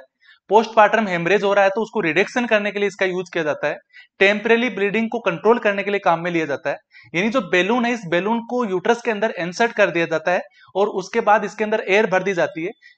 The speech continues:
जिससे यूट्रस की जो इनर वॉल होती है वहां पे कंप्रेशन होता है इससे, और कंप्रेशन से वहां पे ब्लीडिंग रुक जाती है। ओके फ्रेंड्स, अब चलते हैं नेक्स्ट क्वेश्चन के अंदर।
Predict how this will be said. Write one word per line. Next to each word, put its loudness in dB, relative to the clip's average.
जिससे -4
यूट्रस -2
की -6
जो -6
इनर 2
वॉल 6
होती -4
है -4
वहां 0
पे -2
कंप्रेशन 2
होता 0
है 4
इससे, -8
और 2
कंप्रेशन -2
से -4
वहां 0
पे -2
ब्लीडिंग 2
रुक -4
जाती -4
है। -10
ओके -4
फ्रेंड्स, -6
अब -2
चलते 0
हैं 0
नेक्स्ट -8
क्वेश्चन -6
के -2
अंदर। -4